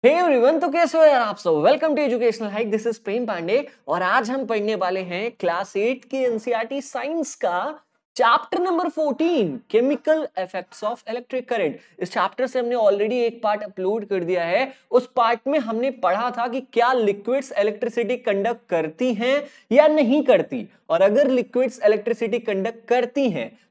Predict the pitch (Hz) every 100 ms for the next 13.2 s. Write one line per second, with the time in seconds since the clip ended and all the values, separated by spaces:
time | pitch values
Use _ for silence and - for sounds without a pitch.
0 | - 214 247 302 - 240 208 269 285 -
1 | 196 196 254 - 302 - 381 185 226 190
2 | - 185 175 285 302 _ - 262 - 330
3 | 330 330 - 330 320 311 330 254 190 196
4 | - 160 123 110 - - 180 220 233 254
5 | 285 240 233 262 269 - - - - 240
6 | 277 269 - 214 202 - 254 175 160 208
7 | 254 - 233 240 226 190 - 185 190 233
8 | 220 226 220 233 302 - - - 202 220
9 | 269 269 247 311 302 233 226 269 285 269
10 | 240 208 220 262 - 202 202 - 240 220
11 | 220 220 214 214 190 202 - 226 220 214
12 | 214 220 220 208 202 220 208 202 202 202
13 | 208 294